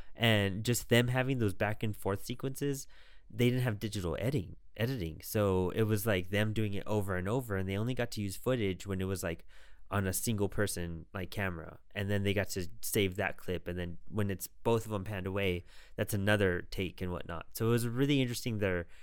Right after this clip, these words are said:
chemistry, and apparently that was, like, a really frustrating part of filming this, was one was down on the first take and the other was good on the tenth, you know, and just that radical difference between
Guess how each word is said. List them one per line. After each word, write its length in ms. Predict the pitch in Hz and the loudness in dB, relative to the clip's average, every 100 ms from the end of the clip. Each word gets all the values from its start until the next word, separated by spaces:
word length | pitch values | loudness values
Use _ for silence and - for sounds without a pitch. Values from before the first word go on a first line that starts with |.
| - - - - | -12 -12 -16 -4
chemistry, 540 | 120 123 120 - 95 | 4 4 4 2 2
and 80 | 92 | 2
apparently 320 | 87 117 120 | 2 0 2
that 80 | 120 | 2
was, 100 | 104 | 2
like, 120 | 101 98 | 2 2
a 40 | |
really 200 | 95 98 | 2 2
frustrating 520 | 98 95 - 98 95 | 2 0 0 -2 -2
part 180 | - 90 | -2 -4
of 80 | - | -4
filming 420 | - 95 101 92 | -2 -2 0 -2
this, 300 | 80 - - - | -4 -6 -10 -4
was 360 | 101 87 - - - - - | -2 -2 -2 -8 -14 -14 -6
one 340 | 92 107 123 127 | 4 6 8 8
was 180 | 104 | 6
down 280 | - 107 117 | 4 4 4
on 80 | 113 | 2
the 80 | 107 | 0
first 260 | 110 104 | 0 0
take 260 | 131 120 101 | 2 0 0
and 120 | 92 | 0
the 60 | 95 | 2
other 160 | 101 | 2
was 240 | 95 90 - - 98 - - | 2 0 -2 -4 -2 -4 -2
good 180 | 107 107 | 4 6
on 120 | 120 113 | 6 4
the 80 | |
tenth, 320 | - 131 92 - - | 2 2 0 -4 -6
you 160 | 90 | -2
know, 240 | 98 104 110 | 2 4 4
and 100 | 98 | 2
just 160 | 98 - | 0 0
that 260 | 90 - | -2 0
radical 380 | 98 98 - 101 | 0 0 0 -2
difference 420 | 98 - 90 82 | -2 -4 -6 -6
between 480 | - 90 92 87 | -6 -4 -4 -4